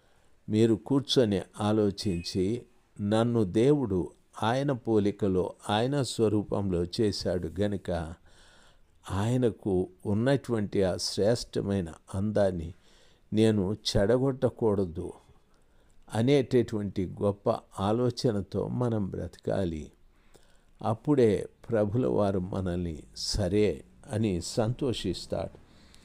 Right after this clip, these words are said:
యెజబెలు ఆ రీతిగా చేసుకొని కిటికీలో నుండి తొంగి చూశాది.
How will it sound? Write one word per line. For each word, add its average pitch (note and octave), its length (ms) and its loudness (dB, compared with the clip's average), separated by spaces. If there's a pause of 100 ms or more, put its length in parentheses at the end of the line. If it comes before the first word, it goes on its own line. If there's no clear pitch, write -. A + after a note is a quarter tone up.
(420)
యెజబెలు B2+ 680 2 (140)
ఆ G#2 120 0
రీతిగా G2 580 2 (160)
చేసుకొని A#2+ 560 -2 (180)
కిటికీలో C#3 600 0
నుండి F#2+ 520 -2
తొంగి G2+ 320 -2 (140)
చూశాది. F2 560 -6